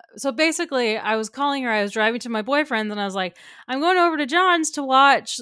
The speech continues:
the last couple episodes of this show that I'm really enjoying called Squid Game." And she was like, "What, what is Squid Ga-," I'm not doing an impression of her voice, but she's like, "What is this show?" And I was like, "Well, it's a show where, like, it's kind of like a fight to the death,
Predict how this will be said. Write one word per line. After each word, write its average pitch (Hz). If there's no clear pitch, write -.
the 254
last 247
couple 269
episodes 247
of 233
this 240
show 370
that 240
I'm 208
really 202
enjoying 196
called 214
Squid 330
Game." 175
And 190
she 202
was 196
like, 175
"What, 180
what 403
is 480
Squid 349
Ga-," -
I'm 240
not 220
doing 208
an 180
impression 180
of 165
her 160
voice, 170
but -
she's -
like, 185
"What 320
is 370
this 208
show?" -
And 214
I 220
was 226
like, 226
"Well, 320
it's 233
a 247
show 294
where, 226
like, 208
it's 202
kind 277
of 294
like 294
a 285
fight 294
to 254
the 254
death, 285